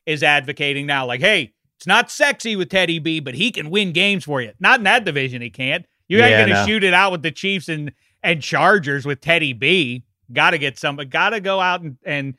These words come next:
Speaker 2: I
Speaker 1: shoot
Speaker 2: ju-,
Speaker 1: for the
Speaker 2: just
Speaker 1: moon.
Speaker 2: resolve it already. I ju-, honestly, on Fox Bet Live every day we go over, will this team make the playoffs? Will the Dolphins make the playoffs? Like, uh,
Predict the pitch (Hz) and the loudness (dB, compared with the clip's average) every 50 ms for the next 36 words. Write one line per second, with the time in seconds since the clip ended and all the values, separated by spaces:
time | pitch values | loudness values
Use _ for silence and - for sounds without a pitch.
0 | _ _ - - 151 156 165 220 214 180 139 - 220 208 160 143 131 160 160 147 | _ _ 0 2 2 4 6 6 6 8 8 6 6 6 6 4 2 2 2 2
1 | 120 107 110 101 107 117 123 117 107 117 113 113 113 113 113 113 113 117 117 123 | 2 0 0 2 4 4 4 2 2 0 2 2 2 4 4 4 4 4 4 6
2 | 139 160 160 175 175 143 160 180 196 180 143 175 165 151 151 156 143 - 170 170 | 6 6 6 4 4 4 4 4 2 2 2 2 2 2 2 0 0 0 0 0
3 | 175 170 - 190 180 165 170 175 170 160 127 131 135 135 135 127 143 139 123 120 | 0 0 0 0 2 2 4 4 4 4 4 2 0 0 0 0 2 2 2 0
4 | 117 117 123 127 123 117 127 123 143 196 226 240 226 226 254 233 - - 208 202 | -2 0 0 0 0 0 -2 0 4 4 6 6 6 4 2 2 2 0 0 0
5 | 175 156 143 131 - - 110 - - 127 123 113 98 98 - - 220 254 240 262 | 2 2 0 -2 -4 -6 -10 -6 -2 -2 0 0 0 -2 0 2 4 4 4 4
6 | 202 208 240 220 233 226 214 208 170 147 180 180 160 - 170 - - 160 156 147 | 4 4 6 6 4 4 2 0 0 0 0 -2 -2 -2 -4 -4 -2 0 0 2
7 | 127 110 98 92 - 113 123 127 135 151 165 180 170 175 185 185 | 0 0 -2 -6 -8 -8 -6 -2 0 2 4 4 4 4 2 0